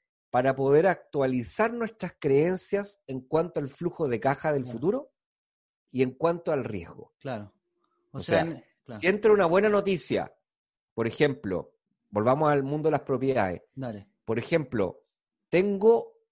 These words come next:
Speaker 1: estoy comprando un departamento y resulta que mientras estoy comprando este departamento y estoy analizando si comprarlo o no,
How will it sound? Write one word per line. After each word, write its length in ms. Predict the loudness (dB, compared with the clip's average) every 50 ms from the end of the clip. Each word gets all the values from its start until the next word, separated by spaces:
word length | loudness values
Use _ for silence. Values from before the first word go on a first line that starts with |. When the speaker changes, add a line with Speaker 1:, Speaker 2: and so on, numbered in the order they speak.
| _ _ _ _ _ _
Speaker 1:
estoy 300 | -8 -6 0 0 0 2
comprando 500 | 2 0 0 0 4 4 4 4 4 2
un 80 | 2 2
departamento 800 | 2 2 0 0 0 0 0 0 0 -2 -4 -6 -6 -6 -6 -4
y 100 | -4 -2
resulta 520 | -2 -2 -2 -2 -4 -4 -4 -2 -4 -4 -2
que 100 | -2 -2
mientras 440 | -2 -2 -2 -2 -2 0 0 0 0
estoy 300 | -2 -2 0 0 0 2
comprando 460 | 0 -2 -2 0 2 2 2 2 0 -4
este 160 | -4 -2 -2
departamento 600 | 0 0 -2 -2 -2 -2 -2 -2 -4 -4 -4 -4
y 60 | -6
estoy 300 | -6 -4 _ 0 2 2
analizando 580 | 2 2 2 0 -2 -4 -4 -4 -4 -4 -4 -6
si 160 | -8 -8 -8
comprarlo 420 | -10 -10 -4 -2 -2 0 0 0
o 40 | -2
no, 280 | -2 -4 -6 -10 _